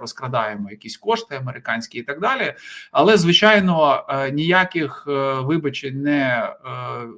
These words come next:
відбулося, і, я думаю, навряд чи вони будуть, тому що, е, Маску важливо тут зосередитися, власне, на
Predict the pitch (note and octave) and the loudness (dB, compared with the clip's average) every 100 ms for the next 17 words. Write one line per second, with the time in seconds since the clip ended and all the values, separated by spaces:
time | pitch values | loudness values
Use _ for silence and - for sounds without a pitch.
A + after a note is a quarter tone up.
0 | B2+ C#3 D#3 G#3+ D4+ D4 G3 D3+ D3+ F3 | -12 -12 -4 0 2 2 0 -2 0 -2
1 | D#3+ D#3+ D3+ D3 D#3 D#3+ A#2+ - A2 A2+ | -2 -4 -4 -4 0 0 0 -2 -14 -10
2 | D#3 F#3 C#4 E3+ C3+ C3 C#3 C#3 - C3 | -6 -2 -2 -2 -6 -12 -12 -10 -8 -8
3 | B2+ - - _ C#3+ C#3+ G3+ G#3 - D#3 | -10 -20 -20 _ -4 4 4 4 0 -2
4 | D#3 D3 F3+ D#3 D3+ D#3+ D#3 - C3 C3 | -2 0 0 0 -2 -2 -4 -4 -6 -4
5 | C3+ D3+ D3+ C#3 C3 C3 C3 B2+ A#2+ C3 | -6 -2 -2 -2 -6 -10 -6 -6 0 0
6 | B2+ - A#2+ B2+ A#2+ A2 | 0 -4 -4 0 0 -2